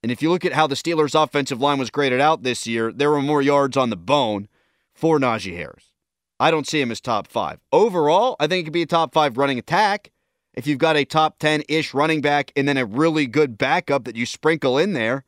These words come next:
and with this line growing. But Najee Harris, come on. Top five back. Here's the other thing about Najee. If he's not a top five back,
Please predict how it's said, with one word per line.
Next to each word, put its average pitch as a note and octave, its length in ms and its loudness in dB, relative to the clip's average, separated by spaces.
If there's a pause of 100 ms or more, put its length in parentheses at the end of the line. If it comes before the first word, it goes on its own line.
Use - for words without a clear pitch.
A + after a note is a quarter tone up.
(320)
and B2 100 -4
with C#3 140 -4
this C#3+ 180 -2
line E3 360 -2
growing. F2+ 360 -8 (760)
But B2+ 120 0
Najee D3 360 0
Harris, A2 320 -4
come - 180 -12
on. C#2 320 -14 (800)
Top C3+ 240 -2
five F#2 380 -4
back. D#2+ 400 -12 (400)
Here's A#3+ 180 2
the G#3+ 80 2
other G3 100 2
thing D#3 140 0
about A#2+ 160 0
Najee. G#2 360 -2 (120)
If C#3+ 100 -2
he's D#3+ 120 -4
not B3+ 160 2
a F#3 40 -4
top C#3+ 280 2
five G#2+ 240 0
back, F#2+ 340 -4